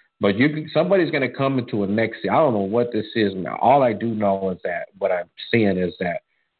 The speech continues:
there's been a, a transformation in this person's life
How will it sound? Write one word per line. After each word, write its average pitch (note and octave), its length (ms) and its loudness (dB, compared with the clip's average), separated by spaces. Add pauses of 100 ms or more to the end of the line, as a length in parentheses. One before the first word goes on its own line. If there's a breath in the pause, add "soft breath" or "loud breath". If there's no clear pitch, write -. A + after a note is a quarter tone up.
(220)
there's A#2 280 6
been B2+ 240 0
a, - 20 -4
a F#2+ 480 -2 (120)
transformation A2 880 -2 (760)
in G2+ 160 2
this F#2+ 120 0 (100)
person's G2+ 420 -2
life F#2+ 300 -2